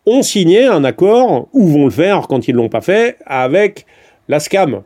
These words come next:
puisque en fait, euh, nous, on recommande la gestion collective pour le paiement des droits de, de diffusion. Le, le droit de diffusion, hein, c'est, euh, l'exploitation secondaire qui est faite d'une œuvre.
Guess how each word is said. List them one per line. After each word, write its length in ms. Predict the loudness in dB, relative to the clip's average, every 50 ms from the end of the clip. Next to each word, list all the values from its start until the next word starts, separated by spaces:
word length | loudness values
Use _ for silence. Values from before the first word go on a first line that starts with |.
| _ -16
puisque 220 | -14 -10 -4 -2
en 100 | -2 -2
fait, 300 | 0 -2 -2 -2 -2 -2
euh, 160 | -2 -2 0 0
nous, 180 | 2 2 2
on 220 | 2 2 2 0 0
recommande 500 | 0 0 0 0 0 0 2 0 0 0
la 120 | 0 0
gestion 320 | 0 -2 -2 -2 -2 -4
collective 500 | -2 -2 -2 -2 -4 -4 -4 -4 -4 -4
pour 120 | -2 -2 -2
le 60 | -2
paiement 280 | 0 -2 -2 0 0 0
des 100 | -2 -2
droits 220 | -2 -2 -2 -2
de, 500 | -2 -2 -2 -2 -2 -2 -2 -4 -4 -4
de 120 | -4 -6 -6
diffusion. 460 | -6 -8 -10 -8 -6 -4 -4 -4 -6 _ _
Le, 80 | -14 -12
le 120 | -10 -6 -2
droit 160 | 0 0 0
de 40 | -2
diffusion, 400 | -4 -6 -4 0 0 2 2 2
hein, 80 | 0
c'est, 380 | -2 -2 0 2 2 2 0 -2
euh, 540 | -2 -2 -2 0 0 0 0 0 0 0 -2 -4 _ _ _ -4
l'exploitation 920 | -2 -2 -2 -2 0 0 0 0 0 -2 -2 0 2 2 4 4 4 2
secondaire 500 | 2 0 0 0 2 2 2 0 0 -2
qui 80 | -2 -4
est 20 |
faite 220 | -2 0 -2 -2 0
d'une 160 | 0 0 0
œuvre. 240 | 0 -2 -2 -6